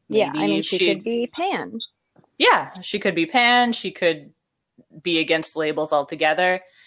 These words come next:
Speaker 2: And, I mean, maybe in this futuristic society, maybe there aren't labels.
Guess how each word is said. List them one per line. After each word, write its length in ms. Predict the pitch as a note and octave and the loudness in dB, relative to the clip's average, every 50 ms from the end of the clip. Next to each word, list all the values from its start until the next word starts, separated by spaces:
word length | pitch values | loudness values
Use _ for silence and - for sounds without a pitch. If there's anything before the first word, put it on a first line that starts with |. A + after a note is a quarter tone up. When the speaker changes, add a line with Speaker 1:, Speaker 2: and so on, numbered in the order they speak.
| - - _ _ _ _ - | -20 -20 _ _ _ _ -2
Speaker 2:
And, 460 | D#3+ D#3+ D#3+ D#3+ D#3+ D#3+ D#3 C3+ - - _ _ _ _ _ _ _ _ _ _ | 0 2 2 0 0 -2 -6 -8 -12 -16 _ _ _ _ _ _ _ _ _ _
I 60 | - F#3 | -2 0
mean, 180 | G3+ G3+ G3 | 0 2 2
maybe 640 | F#3+ G#3 A3 A#3+ A3+ A3+ A#3+ A#3 A#3 A3+ A3 - - - _ - | 4 4 4 2 2 0 0 0 2 2 2 0 -2 -6 _ -2
in 200 | F3+ G3 F#3 F3+ | 0 0 2 2
this 320 | F3+ F#3+ F#3 - - - | 0 0 0 -4 -8 -12
futuristic 920 | - - G3 F#3+ F#3 - F#3+ E3+ E3 E3 E3 - - - E3+ D#3+ D#3+ _ _ _ _ _ - | -10 -6 -6 -6 -4 -2 0 0 2 0 -2 -2 -2 -2 -2 -2 -4 _ _ _ _ _ -14
society, 760 | - - F3 - - E3 D#3 E3 F3 E3+ F3+ F3 E3 E3 - - | -10 -8 -4 0 2 2 4 4 2 2 0 -2 -2 -4 -8 -12
maybe 380 | - E3 D#3+ F3+ A#3 C#4+ E4 F4+ | -10 -6 -6 -4 -2 -2 -2 0
there 160 | F4 E4 B3+ | 2 2 2
aren't 260 | D#3+ F#3 A#3+ D4+ A3+ | 2 2 2 0 -2
labels. 680 | D3 B2+ C3 B2+ - - - A2+ - - - - - | -6 -8 -8 -8 -8 -10 -10 -10 -12 -14 -16 -20 -20